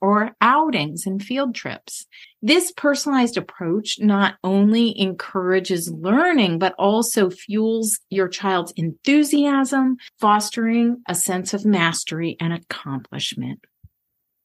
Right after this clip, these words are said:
Each of these focuses can align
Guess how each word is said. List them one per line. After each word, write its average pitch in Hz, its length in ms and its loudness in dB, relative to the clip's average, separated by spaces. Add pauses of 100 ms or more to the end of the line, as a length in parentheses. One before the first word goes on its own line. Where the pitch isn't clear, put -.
(480)
Each 294 280 4
of 330 180 2
these 170 400 2 (320)
focuses 180 540 0
can 185 180 -4
align 175 800 2